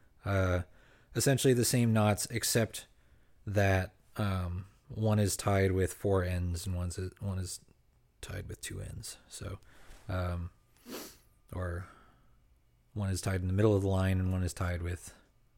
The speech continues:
uh, two, tying two lines together. How many different ways can I say it? So, uh, yeah, so that's, that's, that was an interesting concept, and I played with it just a little bit. It does get difficult,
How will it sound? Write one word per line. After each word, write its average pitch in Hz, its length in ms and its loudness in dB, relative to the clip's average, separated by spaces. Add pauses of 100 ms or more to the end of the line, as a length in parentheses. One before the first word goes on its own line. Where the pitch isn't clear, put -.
(880)
uh, 90 260 -6 (180)
two, - 140 -8 (460)
tying 92 240 -4
two 92 120 -6
lines 90 240 -6
together. 92 360 -6 (760)
How 110 80 0
many 117 140 4
different 120 280 4
ways 113 180 6
can 110 120 -4
I 101 60 0
say 85 160 -4
it? 82 120 -12 (140)
So, 139 340 8
uh, 120 520 6 (180)
yeah, - 360 0
so - 160 -2
that's, 156 300 0 (100)
that's, 139 420 -2 (220)
that 135 140 -2
was 135 140 4
an 131 100 4
interesting 139 460 2
concept, 139 640 6
and 127 100 4
I 120 60 4
played 123 240 4
with 123 160 4
it 123 60 2
just 117 240 -2
a - 20 0
little 117 240 4
bit. 120 320 4 (320)
It 123 160 2
does 135 260 6
get 131 380 4
difficult, 123 580 4